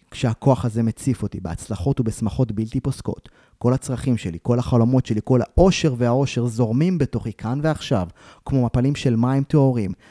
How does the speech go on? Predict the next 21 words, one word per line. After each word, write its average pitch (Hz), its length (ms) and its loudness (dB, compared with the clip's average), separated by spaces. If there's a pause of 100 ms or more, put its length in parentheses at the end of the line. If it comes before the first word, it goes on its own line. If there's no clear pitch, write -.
(140)
כשאני 110 260 0
אחד 131 220 -2
איתך 127 280 0
בורא 117 180 2
העולם, 107 420 2
ואתה, 98 400 -2
הקדוש 107 380 -6
ברוך 98 280 -4
הוא, 107 220 -4
הוא 90 80 -6
הכל. - 320 -12 (600)
אמן. - 140 -8 (2250)
לפעמים 160 360 4
איננו 143 400 2
יודעים 104 480 0
מהי 160 180 -2
הסיבה 120 440 -4
האמיתית 113 500 -4
להתרחשות 107 580 -6
הדברים 101 320 -4
בחיינו. 90 420 -8